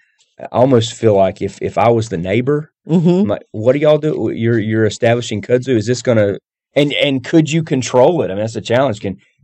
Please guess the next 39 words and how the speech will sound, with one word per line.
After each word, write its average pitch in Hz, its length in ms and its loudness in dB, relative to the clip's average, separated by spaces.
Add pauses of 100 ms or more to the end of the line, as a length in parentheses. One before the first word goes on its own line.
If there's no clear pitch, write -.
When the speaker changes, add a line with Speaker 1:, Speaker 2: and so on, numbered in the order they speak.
Speaker 1:
could, 110 280 -2
if 98 140 -8
you 131 80 4
established 120 420 2
a 101 40 -6
kudzu, 113 340 -4
quote 120 200 -2
unquote, 104 260 -4
kudzu 107 320 -4
farm, 110 380 2 (260)
can 107 160 2
you 120 140 4
contain 107 580 -2
that 82 280 -4
on 95 220 -4
your 110 220 0
farm? 117 480 0 (100)
Speaker 2:
Yeah. 139 340 0
Speaker 1:
And 95 100 -6
that's 113 180 0
always 82 260 -2
a 80 60 -14
challenge 80 400 -8
too. 101 260 -4 (360)
Kudzu's 123 340 2
been 90 180 -4
used 110 600 -4
for, 82 480 -2 (560)
um, 87 440 -2
many, 131 200 4
many 92 160 0
years 90 360 -6
for, 76 500 -4 (540)
for 76 440 0
human 127 340 2
food, 113 600 0
the 80 80 -8
kudzu 107 380 -2
flour, 113 840 0